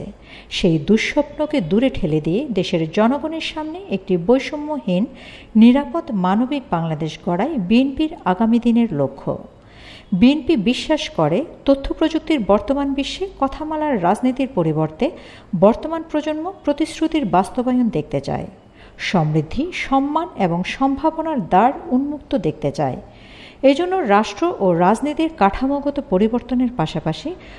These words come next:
ভবিষ্যৎ প্রজন্ম এবং কর্মক্ষম জনশক্তির সামনে সম্ভাবনার সকল দরজা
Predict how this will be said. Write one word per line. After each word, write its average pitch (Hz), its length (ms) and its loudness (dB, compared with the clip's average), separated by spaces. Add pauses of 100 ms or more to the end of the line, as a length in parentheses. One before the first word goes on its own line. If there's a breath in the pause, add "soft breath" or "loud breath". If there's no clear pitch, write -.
(240 loud breath)
ভবিষ্যৎ 294 440 2 (100)
প্রজন্ম 302 340 -2 (260)
এবং 160 160 -4 (160)
কর্মক্ষম 262 500 -2 (140)
জনশক্তির 247 720 0
সামনে 160 320 0 (500 loud breath)
সম্ভাবনার 320 600 0 (100)
সকল 330 260 -2 (160)
দরজা 247 300 0